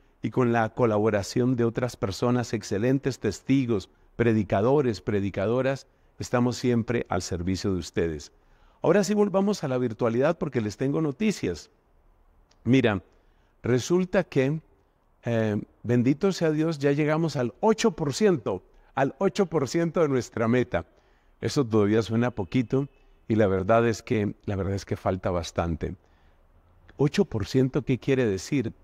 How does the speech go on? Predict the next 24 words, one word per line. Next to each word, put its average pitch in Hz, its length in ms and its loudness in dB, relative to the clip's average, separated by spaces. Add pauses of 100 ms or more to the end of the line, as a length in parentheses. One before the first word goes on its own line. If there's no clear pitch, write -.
(120)
Pues 80 240 -6
mira, 110 420 0
es 92 240 -8
que 113 320 -2 (460)
resulta 107 640 0
que 117 120 -2
nos 95 200 0
hemos 107 240 -2
puesto 113 360 -4
como 92 300 -2
meta 107 320 -2
llegar 101 520 -2
a 104 100 -4
un 117 240 0
millón 135 400 0
de 123 120 -2
suscriptores 110 960 -2 (340)
en 98 120 0
el 92 140 0
canal 95 360 0
de 113 120 2
YouTube. 107 540 0
Un 220 240 4
millón, 139 460 -2